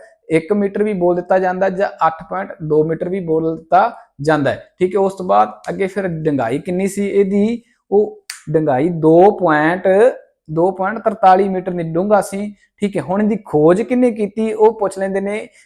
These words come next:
ਇਹਦੀ ਖੋਜ ਕੀਤੀ ਸੀ ਰਾਖਲਦਾਸ ਬੈਨਰਜੀ ਨੇ। ਆਹੀ ਦੋ very, very important ਨੇ, ਹੜੱਪਾ ਤੇ ਮੋਹਨਜੋਦੜੋ, ਹੜੱਪਾ ਤੇ ਮੋਹਨਜੋਦੜੋ, ਠੀਕ ਹੈ। ਫਿਰ ਉਦੋਂ ਬਾਅਦ ਚ ਆਪਾਂ ਗੱਲ ਕੀਤੀ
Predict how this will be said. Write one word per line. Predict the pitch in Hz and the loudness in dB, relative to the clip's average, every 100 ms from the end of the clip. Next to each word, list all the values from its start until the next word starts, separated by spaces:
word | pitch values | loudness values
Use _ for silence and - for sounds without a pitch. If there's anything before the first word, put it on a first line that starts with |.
| _ | _
ਇਹਦੀ | 208 208 | -6 -4
ਖੋਜ | - 175 185 | 0 0 2
ਕੀਤੀ | 196 196 | -4 -6
ਸੀ | - 220 | -8 -2
ਰਾਖਲਦਾਸ | 185 170 175 180 165 160 160 | 2 0 0 0 4 2 2
ਬੈਨਰਜੀ | 220 185 135 131 127 120 | 0 0 0 -2 -4 -6
ਨੇ। | 98 - | -6 -2
ਆਹੀ | 165 185 160 | 0 0 -8
ਦੋ | 139 139 143 156 180 202 160 | -14 -10 -2 2 2 2 2
very, | 151 165 202 | 0 0 -2
very | 160 147 160 180 | -2 -2 -2 -4
important | 170 139 139 139 | -4 -10 -8 -6
ਨੇ, | 156 143 - _ _ - | -4 -4 -8 _ _ -6
ਹੜੱਪਾ | 131 - 170 190 - - - _ | -6 2 6 6 4 -6 -20 _
ਤੇ | 180 202 - - 143 | 4 4 4 -2 -2
ਮੋਹਨਜੋਦੜੋ, | 156 151 123 101 101 | 0 0 -2 -6 -10
ਹੜੱਪਾ | - 131 - 156 170 202 - | -8 -8 0 6 6 6 0
ਤੇ | |
ਮੋਹਨਜੋਦੜੋ, | 165 156 160 147 131 123 - _ _ - | -2 -2 0 2 0 -2 -6 _ _ -2
ਠੀਕ | 175 | 0
ਹੈ। | 208 | 2
ਫਿਰ | 208 214 | 2 2
ਉਦੋਂ | 190 | 2
ਬਾਅਦ | 185 185 | 4 4
ਚ | 185 | 4
ਆਪਾਂ | 175 | -2
ਗੱਲ | 170 156 165 | 0 0 0
ਕੀਤੀ | 160 151 170 185 233 | -4 -4 0 0 -2